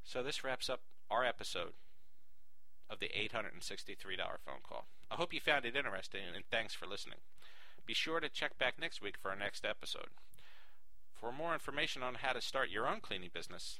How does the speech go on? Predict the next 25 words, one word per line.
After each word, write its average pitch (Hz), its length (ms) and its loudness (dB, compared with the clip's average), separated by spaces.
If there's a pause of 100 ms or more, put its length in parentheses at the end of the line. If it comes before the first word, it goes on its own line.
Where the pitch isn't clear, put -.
and 95 160 -4
make 123 220 -2
those 113 260 0
eight 117 200 -2
hundred 113 220 0
and 104 60 -2
sixty-three 113 640 -2
dollar 98 280 2
phone 104 280 -2
calls - 200 -2
for 98 100 -2
yourself, 85 480 0 (520)
I 107 100 4
encourage 120 440 0
you 123 80 -2
to 113 80 -2
visit 110 300 -2
my 117 160 0
blog 104 380 0
at - 120 -6
cleaning 110 280 -2
for - 100 -4
profit 98 340 0
dot 90 180 2
com. - 240 -2